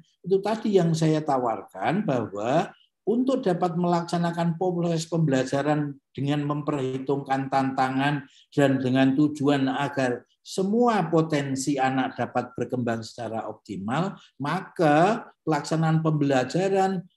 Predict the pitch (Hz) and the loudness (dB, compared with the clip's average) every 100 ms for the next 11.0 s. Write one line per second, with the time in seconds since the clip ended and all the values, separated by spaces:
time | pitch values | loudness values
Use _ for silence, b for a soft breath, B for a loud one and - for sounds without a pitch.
0 | _ - 147 151 147 165 160 165 175 185 | _ -6 -2 -2 0 2 4 4 2 0
1 | 165 156 139 139 139 131 135 113 117 117 | 0 0 0 -2 0 -2 0 -2 0 -2
2 | 98 - _ _ _ 131 135 131 131 131 | -4 -10 _ _ _ -6 -2 -2 -2 -2
3 | 127 123 117 113 107 - B _ 135 156 | -2 -2 -2 0 -4 -6 B _ 2 2
4 | 156 143 139 143 135 131 165 240 220 147 | 2 -2 0 -2 0 0 2 2 2 2
5 | 107 - _ _ _ _ _ 110 90 101 | 0 -10 _ _ _ _ _ -8 -4 0
6 | 127 220 226 - 139 139 143 135 131 123 | 2 2 -2 -2 0 2 2 0 0 -2
7 | 117 120 117 117 113 156 190 135 120 143 | 0 -2 -2 -2 0 0 2 0 -2 0
8 | 151 175 123 113 117 139 175 - _ _ | 2 2 0 -2 0 0 0 -6 _ _
9 | _ 104 - 101 92 87 - - _ _ | _ -8 -8 -12 -10 -12 -14 -20 _ _
10 | _ 113 113 131 131 127 131 131 131 | _ -12 -6 -6 -4 -4 -2 0 2